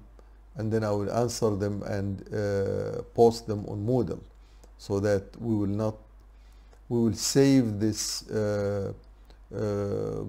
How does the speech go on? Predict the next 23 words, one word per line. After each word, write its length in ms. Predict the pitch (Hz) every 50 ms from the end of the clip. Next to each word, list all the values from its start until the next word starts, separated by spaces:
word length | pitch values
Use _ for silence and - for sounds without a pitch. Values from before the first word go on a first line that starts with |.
| 107 107
golden 680 | 104 123 127 135 135 120 113 107 113 107 101 98 101 -
time, 380 | - 117 107 107 101 95 90
if 180 | 92 90 - -
you 100 | 104 98
will, 220 | 95 95 87 90 90
because 320 | 104 101 - 98 101 95
it's 160 | 95 87 - -
very 200 | 113 117 117 113
scarce 680 | - - - - - 101 98 101 101 98 - - - - - - - - - - - - - -
to 300 | - 107 104 101 98 92 90 -
present 500 | - 110 98 104 117 117 117 113 113 -
the 360 | - 110 107 101 101 98 95 92
material. 640 | 90 95 95 - - 120 107 110 117 123 135 147 147 - - - - - - - - - - - - - - - - - -
Uh, 280 | 104 104 104 101 101 -
unless 380 | - 107 110 107 117 135 131 -
there 200 | - 120 113 104
is 140 | 98 - -
something 520 | - 135 123 120 117 - 104 101 95 90
very 480 | 101 117 117 113 107 101 98 92 85 - - - - -
urgent, 500 | 120 120 120 120 113 127 123 123 131 - - - - - - - - - - - - - - -
uh, 140 | 110 107 104
you 240 | 104 101 104 110 107 -
can 520 | - - 107 104 104 104 104 101 101 104